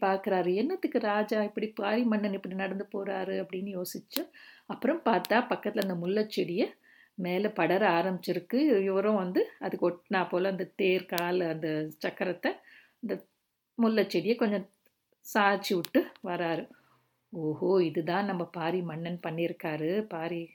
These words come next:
ராஜா பண்ணியிருக்காரு. எவ்வளோ ஒரு யோசனையான ராஜா இந்த பாரி மன்னன்" அப்படின்னு அவரும் மனசுல ஒரு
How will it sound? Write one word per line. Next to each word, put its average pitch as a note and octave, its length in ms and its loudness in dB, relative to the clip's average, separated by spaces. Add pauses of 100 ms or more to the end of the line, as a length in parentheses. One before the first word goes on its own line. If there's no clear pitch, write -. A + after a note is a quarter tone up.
(120)
ராஜா E3 320 -6
பண்ணியிருக்காரு. E3 640 -6
எவ்வளோ E3+ 360 -4
ஒரு F#3 360 2 (500)
யோசனையான F3+ 920 2
ராஜா E3 500 2
இந்த D#3 180 -6
பாரி D#3+ 380 -2
மன்னன்" E3 500 -2 (160)
அப்படின்னு F3 440 0
அவரும் F#3 480 0 (440)
மனசுல G3+ 440 0
ஒரு G3 360 2